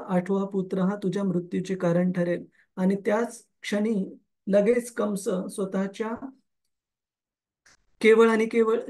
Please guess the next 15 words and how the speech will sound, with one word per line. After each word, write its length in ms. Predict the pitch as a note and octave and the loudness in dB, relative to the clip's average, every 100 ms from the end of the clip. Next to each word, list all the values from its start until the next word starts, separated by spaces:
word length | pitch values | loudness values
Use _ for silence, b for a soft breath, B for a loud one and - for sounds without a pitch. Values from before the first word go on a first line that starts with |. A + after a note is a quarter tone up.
| F3 | -2
जीव 180 | A#3+ B3+ | -2 -2
वाचवण्यासाठी, 1120 | G3+ F#3 F#3 F#3+ F#3+ F#3+ G3 F#3 - F#3 E3+ | 0 0 0 -2 -2 -4 -6 -8 -8 -8 -4
असं 240 | G3 E3 G#3 | -4 -2 -2
नाही 140 | G3+ | -2
की 80 | G3+ | -4
तो 200 | G#3+ G3 | -4 -2
जीव 240 | F#3 G#3 - - _ _ _ _ _ - | -2 -4 -8 -12 _ _ _ _ _ 2
नेहमी 340 | F#3 F#3+ G#3+ | 6 6 6
करता 360 | A3 F#3+ F#3+ G3 | 4 2 2 0
त्या 220 | F#3+ F#3+ | 0 0
शरीरामध्ये 640 | F#3 F#3 F3+ F#3 F#3 F3+ F#3+ | 0 -2 -2 -2 -2 -2 -2
वास 320 | F3 F3 F3+ | -2 -2 -4
करणार 380 | F#3 F3 F3+ F3+ | -4 -4 -4 -4
आहे, 300 | F3 F3+ F#3+ B B B B | -4 -6 -8 B B B B
लगेच 480 | F#3+ F#3+ A3+ A#3 | 4 6 6 2